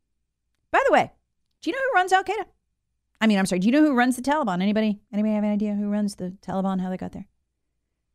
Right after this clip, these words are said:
Taliban four. Taliban four. Where were they for most of the last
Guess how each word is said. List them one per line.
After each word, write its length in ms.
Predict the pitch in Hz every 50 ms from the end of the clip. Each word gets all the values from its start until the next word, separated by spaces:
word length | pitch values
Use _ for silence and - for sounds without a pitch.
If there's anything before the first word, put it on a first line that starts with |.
| _ _ _ _ _ _ _ _ -
Taliban 360 | 247 226 190 165 151 135 139
four. 240 | - - 143 156 - _ _ _ _ _ _ _ _ _ _ _ _ _ _ _ _ _ _ _ _ _ _ _ _ _ _ _ _ _ _ _ _ _ _ _ _ _ _ _ _ _ _ _ _ _ _ _ - _ _ _ _ _ _ _ _ _
Taliban 380 | - 190 202 233 233 233 220 208
four. 240 | 226 190 151 - _ _ _ _ _ _
Where 640 | - 196 220 277 339 480 571 587 554 539 494 480 427 -
were 320 | - 294 320 349 381 359
they 560 | 294 226 202 220 208 202 175 - - - - _ _ _ _ _ _ _ _
for 260 | _ - - 226 214
most 380 | 208 196 180 175 170 - - -
of 60 | 160
the 100 | 151 151
last 320 | 160 160 156 156 160 -